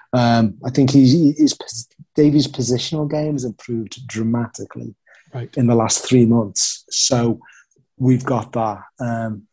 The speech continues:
Speaker 1: he's got the engine, he's got the work rate. It's just, you know, it's, it's kind of packaging that with, with,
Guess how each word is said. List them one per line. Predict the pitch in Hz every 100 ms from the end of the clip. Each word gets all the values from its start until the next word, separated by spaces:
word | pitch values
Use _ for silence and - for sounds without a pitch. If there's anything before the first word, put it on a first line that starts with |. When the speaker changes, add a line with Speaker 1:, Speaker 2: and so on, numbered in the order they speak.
| _ _ _
Speaker 1:
he's | 151 127
got | - 120 -
the | 120
engine, | 117 113 117
he's | 110 -
got | 113
the | 117
work | 110 110 107 -
rate. | 110 104
It's | 127 131
just, | - 127 - - _ _ _ _ _ _ _ _ _ -
you | 131
know, | 104 - _ _ _ _ _ _ _ _ _ _ _ _ _ _ -
it's, | 139 214
it's | 143 -
kind | 113 131 131
of | -
packaging | - 131 131 135 131
that | 127 123 135
with, | 117 135
with, | 131